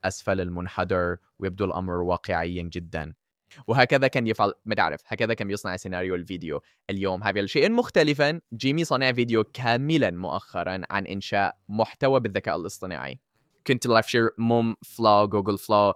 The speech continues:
واستخدم في او ثري وخلوا يولد،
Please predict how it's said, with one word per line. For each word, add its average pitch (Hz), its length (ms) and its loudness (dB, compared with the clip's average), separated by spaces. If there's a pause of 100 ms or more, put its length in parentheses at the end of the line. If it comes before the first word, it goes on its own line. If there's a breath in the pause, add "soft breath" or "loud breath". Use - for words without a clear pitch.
(200 soft breath)
واستخدم 110 480 -2
في 101 180 2
او 101 60 2
ثري 104 440 2
وخلوا 101 540 -2
يولد، 98 480 0